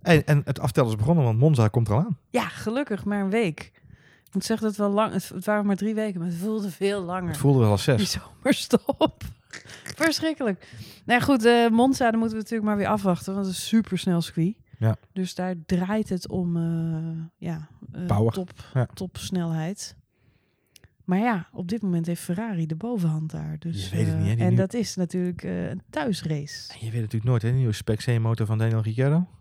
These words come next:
Speaker 2: De tifosi worden gek.
Speaker 1: Oh, nee, maar die Renault, maar ja, en die Renault.
Speaker 2: Die Renault, ja, je weet het niet. Misschien komt er vuurwerk uit.
Speaker 1: Ah, je wilt niet weten.
Speaker 2: Ik ben wel benieuwd.
Speaker 1: Glitterstof.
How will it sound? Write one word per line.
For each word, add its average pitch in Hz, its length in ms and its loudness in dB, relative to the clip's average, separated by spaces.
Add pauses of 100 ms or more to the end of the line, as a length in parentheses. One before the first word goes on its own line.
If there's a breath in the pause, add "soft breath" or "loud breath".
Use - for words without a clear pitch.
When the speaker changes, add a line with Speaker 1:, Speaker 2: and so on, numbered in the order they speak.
(140)
Speaker 2:
De 175 200 -16
tifosi 175 640 -6
worden 175 280 -8
gek. - 140 -20 (500)
Speaker 1:
Oh, 117 320 -8
nee, 104 140 -4
maar 113 180 -6
die 113 140 -6
Renault, 127 380 -2
maar 107 140 -2
ja, 95 80 -2
en 113 120 -2
die 135 120 0
Renault. 160 280 2
Speaker 2:
Die 160 100 2
Renault, 170 320 -6
ja, 175 100 -10
je 180 160 -12
weet 175 180 -14
het 156 140 -16
niet. 160 180 -16
Misschien - 220 -14
komt 180 160 -8
er - 60 -16
vuurwerk 175 400 -4
uit. 156 220 -6
Speaker 1:
Ah, 98 180 -2
je 98 80 0
wilt 92 200 0
niet 90 100 0
weten. 92 240 -2 (580)
Speaker 2:
Ik 220 140 -8
ben 196 100 -2
wel 151 120 -4
benieuwd. 202 480 -6 (160)
Speaker 1:
Glitterstof. - 680 -2